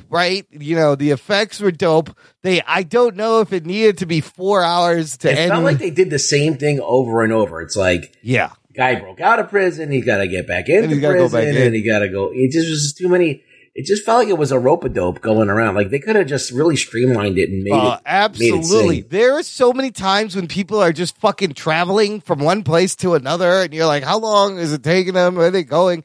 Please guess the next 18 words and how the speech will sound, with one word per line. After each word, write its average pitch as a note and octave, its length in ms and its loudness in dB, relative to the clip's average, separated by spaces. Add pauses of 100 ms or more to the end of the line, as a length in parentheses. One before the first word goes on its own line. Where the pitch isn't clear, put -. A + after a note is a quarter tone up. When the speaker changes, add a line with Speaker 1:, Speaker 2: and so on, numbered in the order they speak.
(140)
Speaker 1:
And A3+ 240 -2
sometimes A3 380 -2
you A3+ 80 -4
don't A#3+ 120 2
even G3+ 180 -2
know F3+ 140 2
where G3 160 0
they're D3+ 120 -8
going. D#3 480 0 (540)
You're E3+ 80 -2
like, C#3 140 2
"Where F3+ 240 2
are B3+ 40 -2
you A3+ 120 -6
going F3+ 260 0
now?" D3+ 300 0
Is, - 80 -8
Speaker 2:
Yeah. D3 440 -2